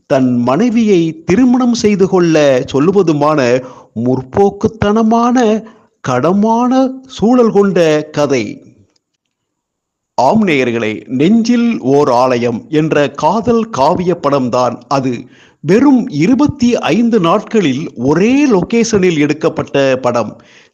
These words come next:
செங்கல்பட்டு அரசு மருத்துவமனையில் பல காட்சிகள் எடுக்கப்பட்டன. படம் ரிலீஸ் ஆனதும் எங்கும் ஒரே பரபரப்பு. சிவாஜி, எம் ஜி ஆர் படங்கள்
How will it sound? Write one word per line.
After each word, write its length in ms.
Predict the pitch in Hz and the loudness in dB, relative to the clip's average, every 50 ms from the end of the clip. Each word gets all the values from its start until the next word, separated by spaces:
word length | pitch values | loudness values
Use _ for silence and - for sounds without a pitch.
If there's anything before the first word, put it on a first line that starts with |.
| - - | -4 -2
செங்கல்பட்டு 840 | 175 180 220 226 269 254 233 - 185 165 - - 143 131 117 - - - | 0 0 2 2 0 0 0 -2 -2 -4 -4 -4 -4 -4 -4 -6 -10 -6
அரசு 480 | - 110 131 170 226 233 - - 254 226 | -4 -2 0 0 0 -2 -2 -2 -2 -2
மருத்துவமனையில் 1040 | 165 131 135 143 180 - - 214 208 202 185 165 156 147 147 147 139 139 117 113 127 151 - - | 0 0 0 -2 -2 -2 -4 -2 0 0 0 0 0 0 0 0 0 0 -2 -2 -4 -6 -6 -2
பல 260 | 123 123 139 202 226 | -2 0 0 0 -2
காட்சிகள் 720 | 220 - 214 240 240 240 - 254 208 214 208 202 190 175 | -4 -4 -4 -4 -4 -2 -4 -2 0 0 0 0 0 -2
எடுக்கப்பட்டன. 840 | 151 - 135 147 185 - 196 180 - 127 107 135 120 113 104 - - - - - - - - _ _ _ - | -4 -4 -2 -2 -2 -2 -2 -4 -4 -4 -4 -4 -4 -4 -4 -6 -8 -12 -20 -20 -20 -20 -20 _ _ _ -4
படம் 380 | 147 143 160 233 262 220 185 | -2 0 0 2 0 0 0
ரிலீஸ் 440 | - 123 135 147 202 262 262 - 240 | -2 -4 -2 0 2 2 2 2 0
ஆனதும் 640 | 220 202 190 185 175 180 160 131 120 127 156 - - | 0 0 0 0 2 2 2 0 0 -2 -4 -6 -8
எங்கும் 600 | 120 135 160 190 240 269 285 269 311 302 233 165 117 | -4 0 0 2 4 4 4 4 2 2 0 0 0
ஒரே 400 | 120 127 143 147 190 233 269 277 | 0 0 0 0 0 0 -2 -2
பரபரப்பு. 920 | 277 - 151 151 196 226 214 240 208 196 175 - - 127 120 110 95 - - - - - | -2 -4 -4 -2 -2 -2 -4 -4 -4 -4 -4 -6 -6 -6 -4 -4 -6 -10 -14 -20 -20 -16
சிவாஜி, 760 | - - - 151 156 185 226 240 185 180 233 262 262 247 180 | -8 -4 0 0 2 2 0 0 0 0 2 4 4 4 4
எம் 180 | 151 147 180 202 | 2 0 0 0
ஜி 140 | 185 220 233 | 0 0 0
ஆர் 240 | 220 208 196 196 | 2 0 -2 -2
படங்கள் 800 | - 175 165 170 180 185 180 156 147 127 120 123 151 165 156 - | -2 -2 0 0 0 0 0 0 0 0 0 -2 -4 -6 -8 -12